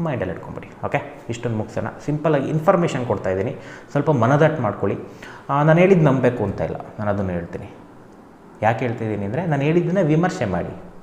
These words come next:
"ಏ, ಇವ್ರು ಹೇಳೋದು ಎಷ್ಟರ ಮಟ್ಟಿಗೆ ಸತ್ಯಪ್ಪ, ಏನೋ ಹೇಳ್ತಾ ಇದ್ದಾರೆ, ಸುಮ್ಮನೆ." ಎಷ್ಟೋ ಜನ ಇಲ್ಲಿ ಹೇಳ್ತಾರೆ, "ಏ, ಕತೆ ಕುಯ್ತವನೇ ಕತೆನ" ಅಂತ. ಕತೆ ಕುಯ್ಯೋರಿಗೆ ನಾನು ಏನು ಹೇಳೋಕ್ಕೆ ಹೋಗಲ್ಲ. ನಿಮ್ಮ ಹಣೆ ಬರ ಕೆಟ್ಟಿರುತ್ತೆ, ನೀವು ಅದ್ಕಂಗೆ ಅನ್ಕೋತೀರಾ.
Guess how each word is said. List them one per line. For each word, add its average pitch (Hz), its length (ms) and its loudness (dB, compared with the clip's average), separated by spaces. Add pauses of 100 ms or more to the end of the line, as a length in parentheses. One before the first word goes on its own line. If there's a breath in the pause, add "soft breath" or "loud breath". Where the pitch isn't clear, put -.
(120)
"ಏ, 208 60 6
ಇವ್ರು 135 220 4
ಹೇಳೋದು 160 320 4
ಎಷ್ಟರ 117 240 -2
ಮಟ್ಟಿಗೆ 135 280 -4
ಸತ್ಯಪ್ಪ, 101 440 -2 (120)
ಏನೋ 98 160 2
ಹೇಳ್ತಾ 95 340 0
ಇದ್ದಾರೆ, 92 420 -6 (280)
ಸುಮ್ಮನೆ." 156 580 2
ಎಷ್ಟೋ 107 180 2
ಜನ 123 140 4
ಇಲ್ಲಿ 110 180 2
ಹೇಳ್ತಾರೆ, 107 500 -2
"ಏ, 143 40 2
ಕತೆ 175 300 2
ಕುಯ್ತವನೇ 143 420 2
ಕತೆನ" 113 360 0
ಅಂತ. 87 240 -6 (500)
ಕತೆ 120 220 2
ಕುಯ್ಯೋರಿಗೆ 147 420 2
ನಾನು 110 400 0
ಏನು 101 120 -2
ಹೇಳೋಕ್ಕೆ 101 340 0
ಹೋಗಲ್ಲ. 90 260 0 (200)
ನಿಮ್ಮ 113 260 0
ಹಣೆ 98 300 0
ಬರ 113 160 2
ಕೆಟ್ಟಿರುತ್ತೆ, 92 640 -4
ನೀವು 101 120 -2
ಅದ್ಕಂಗೆ 98 280 -4
ಅನ್ಕೋತೀರಾ. 87 520 -6